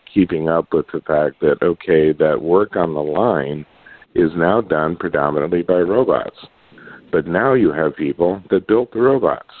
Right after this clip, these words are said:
and run the robots, and they're not considered in manufacturing because they're not putting a part. It's like, "But I built the stupid robot,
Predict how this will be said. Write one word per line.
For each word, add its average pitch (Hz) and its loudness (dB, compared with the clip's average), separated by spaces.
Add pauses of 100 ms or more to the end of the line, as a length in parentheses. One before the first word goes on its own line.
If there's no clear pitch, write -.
(180)
and 85 -4
run 110 0
the 85 2
robots, - 0 (180)
and 85 0
they're 104 4
not 87 -2 (100)
considered 85 0 (180)
in 82 2
manufacturing 82 0 (720)
because 78 2 (140)
they're 95 2
not 76 0
putting 82 0
a 80 -2
part. 90 -4
It's 85 -6
like, 80 0 (560)
"But 135 0 (100)
I 120 0
built 113 0 (160)
the 120 2 (240)
stupid 113 0
robot, 95 2